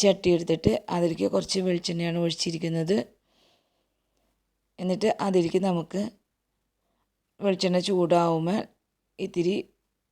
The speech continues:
വെളുത്തുള്ളിയും ചുവന്നുള്ളിയും ചെറുതായിട്ട് അരിഞ്ഞതാണ്, അതിട്ട് കൊടുക്കാം. അത് നന്നായിട്ട് ഇളക്കി മൂത്ത് കഴിയുമ്പോൾ രണ്ട് വറ്റൽമുളകും കറിവേപ്പില ഉണ്ടെങ്കിൽ കറിവേപ്പിലയും ഇട്ട് കൊടുക്കാം.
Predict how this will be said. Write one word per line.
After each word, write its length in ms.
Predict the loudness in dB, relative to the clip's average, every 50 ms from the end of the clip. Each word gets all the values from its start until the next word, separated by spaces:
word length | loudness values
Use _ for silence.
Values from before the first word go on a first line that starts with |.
| -2 0
വെളുത്തുള്ളിയും 720 | 0 0 0 -2 -6 _ -6 -4 -4 -2 -2 -2 -2 -4 -6 _ _ _ _ -6
ചുവന്നുള്ളിയും 760 | -4 -2 -2 0 0 0 -2 -2 -2 -2 -2 -2 -2 -2 -4 -6 -10 _ _ _ _ _ _ _ _ _ _ _ _ _ _ _ _ 0
ചെറുതായിട്ട് 640 | 2 4 4 4 4 4 4 6 6 4 4 2 2 0
അരിഞ്ഞതാണ്, 460 | 2 0 -2 -2 -2 -2 -2 -2 -2 -4 -6 -8 -8 -6
അതിട്ട് 360 | -4 -4 -4 -4 -4 -6 -8 -6 -4
കൊടുക്കാം. 380 | -4 -4 -4 -4 -4 -6 -6 -6 -8 -12 _ _ _ _ _ _ _ _ _ _ -20 _ _ _ _ -10 -8
അത് 140 | -6 -4 -2 -2 0
നന്നായിട്ട് 500 | 0 0 0 0 0 0 0 -2 0 0 0
ഇളക്കി 260 | 2 0 0 -2 -2 -2 0
മൂത്ത് 280 | -2 -2 -2 -2 2 2
കഴിയുമ്പോൾ 340 | 4 4 4 2 0 -2 -4 -6 -6 -6 -4
രണ്ട് 200 | -4 -2 0 2 2
വറ്റൽമുളകും 760 | 2 0 -2 -6 -6 -4 -2 0 0 0 0 -2 -4 -8 -8 -10 _ _ _ _ _ -20 -20 -20 _ _ _ _ _ _ 0
കറിവേപ്പില 640 | 2 4 4 6 6 6 4 4 4 2 0 2 2 0 0 -2
ഉണ്ടെങ്കിൽ 360 | -2 0 0 0 0 0 -4 -4 -2
കറിവേപ്പിലയും 680 | -2 0 2 2 2 0 0 -2 -2 -4 -4 -4 -6 -6 -8 -10 -12
ഇട്ട് 140 | -10 -8 -6 -4
കൊടുക്കാം. 380 | -4 -4 -6 -6 -6 -6 -6